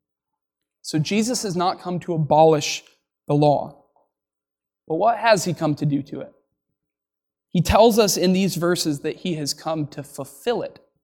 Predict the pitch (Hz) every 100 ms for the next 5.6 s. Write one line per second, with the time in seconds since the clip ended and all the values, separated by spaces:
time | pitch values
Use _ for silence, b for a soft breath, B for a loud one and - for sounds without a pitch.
0 | _ _ _ _ _ _ 170 175 - 208
1 | 190 - 190 180 156 190 196 175 202 220
2 | - 226 - 208 165 151 165 208 240 185
3 | - 196 143 180 190 _ _ _ _ 165
4 | 185 - 175 160 156 - _ _ - 185
5 | - 254 240 165 139 -